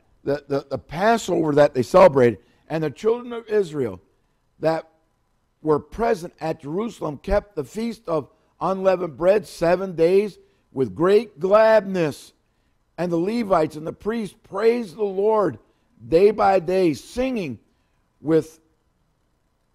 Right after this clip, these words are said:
loud instruments unto the Lord. And Hezekiah spake comfort, comfortably, excuse me, unto all the Levites that taught the good knowledge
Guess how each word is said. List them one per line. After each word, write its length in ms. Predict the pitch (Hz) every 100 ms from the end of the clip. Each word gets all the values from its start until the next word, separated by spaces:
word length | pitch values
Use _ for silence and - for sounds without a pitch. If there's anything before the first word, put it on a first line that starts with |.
| _ _
loud 640 | 120 156 165 190 202 208 208 -
instruments 560 | 196 190 151 147 135
unto 180 | 170 160
the 80 | 165
Lord. 300 | 165 170 143
And 80 | 135
Hezekiah 600 | 160 139 139 160 175 160
spake 460 | - 147 135 - _ _ _ _
comfort, 540 | - 196 208 - 120 - _ _ _ _ _ _ _ _ _ _ _ _ _ _ _ _ _ _
comfortably, 640 | 165 175 - 135 120 147
excuse 320 | 113 - 160 127
me, 160 | 120 -
unto 180 | 147 156
all 240 | 139 160 180
the 80 |
Levites 680 | 185 175 175 123 104 101 _ _ _ _ _ _ -
that 220 | 123 120
taught 380 | - 175 185 -
the 80 | 147
good 320 | 127 170 170 _ _ _ _ _ _
knowledge 840 | 117 147 180 160 120 104 - _